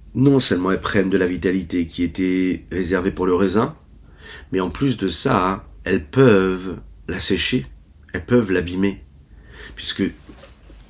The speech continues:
c'est important de rentrer dans cette métaphore-là qui est rapportée ici, parce que c'est vraiment ce qui se passe dans notre vie de tous les jours. Quand on donne de l'énergie à des choses qui sont négatives, qui sont profanes, même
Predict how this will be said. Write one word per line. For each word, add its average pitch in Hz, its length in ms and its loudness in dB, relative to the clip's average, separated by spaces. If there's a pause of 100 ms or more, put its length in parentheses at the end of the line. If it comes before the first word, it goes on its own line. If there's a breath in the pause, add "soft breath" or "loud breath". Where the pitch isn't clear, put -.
(760 loud breath)
c'est - 100 -4
important 90 300 -2
de 92 60 2
rentrer 82 260 -2
dans 85 80 -2
cette 82 240 -4
métaphore-là 87 500 -2
qui 85 160 -8
est 78 40 -2
rapportée 80 340 -6
ici, 95 240 -2
parce 87 160 -4
que 85 180 -2 (240)
c'est - 160 -4
vraiment 98 240 0
ce - 80 -2
qui 95 80 -6
se - 60 -6
passe 101 140 0
dans 101 100 0
notre 87 200 -4
vie 101 100 -4
de 107 40 -6
tous 104 140 -10
les 101 80 2
jours. 87 280 -4 (1800 soft breath)
Quand 135 220 2
on 95 40 -6
donne 95 200 0
de 95 100 0
l'énergie 90 720 -2 (400)
à 87 80 -4
des 85 100 -4
choses - 280 -2
qui - 100 -10
sont - 160 -2
négatives, 78 500 -4 (420)
qui 85 100 -10
sont 98 180 -6
profanes, 73 540 -4 (520 loud breath)
même 113 220 4